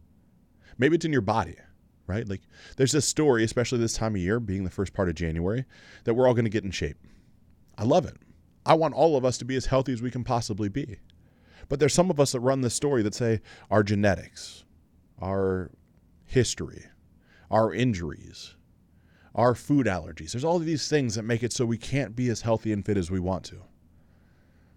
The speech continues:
I think you're running from the truth. More than likely, the facts of your life are that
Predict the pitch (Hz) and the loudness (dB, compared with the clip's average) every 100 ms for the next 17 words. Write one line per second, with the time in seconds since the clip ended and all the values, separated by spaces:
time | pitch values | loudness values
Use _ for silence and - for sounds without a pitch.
0 | _ _ - - 80 107 120 139 104 110 | _ _ -14 -12 -6 -4 -2 -4 -2 -2
1 | 90 - 160 87 - - _ - _ _ | -4 0 0 0 -8 -20 _ -20 _ _
2 | _ _ _ _ _ _ _ _ _ _ | _ _ _ _ _ _ _ _ _ _
3 | 117 165 127 117 143 117 104 - 127 - | 2 2 2 2 2 2 2 4 2 2
4 | 95 110 131 107 135 131 107 107 110 | -4 0 0 2 0 0 -2 -2 -6